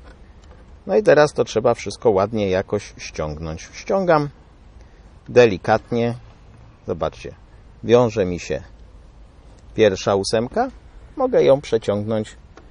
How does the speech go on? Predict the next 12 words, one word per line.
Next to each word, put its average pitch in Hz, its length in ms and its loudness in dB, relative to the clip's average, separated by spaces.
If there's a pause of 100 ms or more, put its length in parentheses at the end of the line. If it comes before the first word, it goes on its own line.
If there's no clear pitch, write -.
(320)
przez 104 240 4 (260)
wszystkie 107 400 -4
pozostałe. 92 680 -4
Ściągając, 127 920 2
zaciąga 104 640 -2
mi 85 120 -8
się - 200 -12 (640)
druga 85 420 -4
ósemka 82 640 -4 (400)
i 370 100 -4
ściągam 127 520 -2
je 90 260 -4